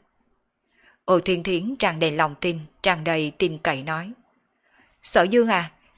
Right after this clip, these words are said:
chàng nhất định có thể làm được. Chàng cũng đừng làm cho ta thất vọng đó nha.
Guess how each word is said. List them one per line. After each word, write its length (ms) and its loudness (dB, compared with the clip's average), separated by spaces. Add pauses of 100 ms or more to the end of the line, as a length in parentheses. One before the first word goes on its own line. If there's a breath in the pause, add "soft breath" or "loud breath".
chàng 240 4
nhất 180 -2
định 220 2
có 120 2
thể 180 2
làm 240 -2
được. 300 2 (460)
Chàng 340 -2
cũng 180 -2
đừng 180 2
làm 160 4
cho 140 0
ta 280 0
thất 240 0
vọng 220 2
đó 60 0
nha. 260 0